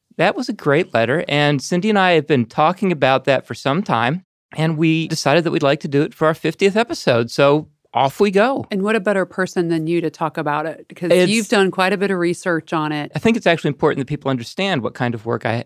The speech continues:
Speaker 1: I have done.
Speaker 2: Okay.
Speaker 1: So first of all, I am not a gene jumper or a gene jockey. Some people, you know, I'm gonna say both positive things and negative things about G M Os. Some people will think, "Oh, you must be paid for by Monsanto or some other company."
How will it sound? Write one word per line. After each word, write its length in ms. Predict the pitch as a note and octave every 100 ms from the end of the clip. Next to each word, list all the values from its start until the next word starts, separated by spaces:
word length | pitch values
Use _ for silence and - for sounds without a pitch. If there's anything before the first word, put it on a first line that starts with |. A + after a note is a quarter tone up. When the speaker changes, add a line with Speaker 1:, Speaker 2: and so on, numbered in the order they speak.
| -
Speaker 1:
I 60 |
have 300 | B2+ B2+ A#2+
done. 240 | A2+ G2 G3+
Speaker 2:
Okay. 340 | - E3+ E3+ _ _
Speaker 1:
So 140 | - D3
first 300 | C#3+ F#3+ F#3+
of 80 | D3
all, 160 | C#3
I 80 | C#3
am 160 | C#3 C#3+
not 220 | C#3 C#3+
a 140 | C#3
gene 340 | B2+ A2 C3 B2+
jumper 380 | B2 B2+ B2 B2
or 120 | A#2+
a 100 | A2+
gene 380 | G2 A#2+ B2+ B2
jockey. 500 | A#2 A2 G#2+ G#2 G#2 _ _ -
Some 260 | - F3 F3+
people, 540 | F#3 E3+ E3 D#3+ -
you 120 | -
know, 60 | C#3
I'm 60 | C3+
gonna 160 | F#3+
say 160 | G#3+ F3+
both 240 | D3+ C#3+
positive 420 | - C#3+ C3 C3+
things 280 | - C3+ C3
and 100 | A#2+
negative 280 | A#2 G#2 G#2
things 220 | G#2 G2+
about 280 | G2 G#2 G#2
G 120 | G#2+
M 160 | G#2 G2
Os. 200 | G#2 G2
Some 180 | D#3 D3+
people 320 | E3 D#3 B2+
will 120 | B2
think, 360 | - A#2+ A2 -
"Oh, 160 | A#2 A#2+
you 100 | B2+
must 300 | C3 C3 -
be 340 | B2+ A#2 G#2+ - _ -
paid 320 | C3 B2+ A#2+
for 300 | - A#2+ A#2+
by 420 | A2 A2+ A2 G#2+ A#2+
Monsanto 1000 | C3 C3 C3+ A#2+ D3 C#3 C#3+ C3 B2+ A#2+
or 160 | A#2 A2
some 240 | D#3 C#3
other 180 | C3+ C3
company." 480 | C3+ A#2 A2 G#2+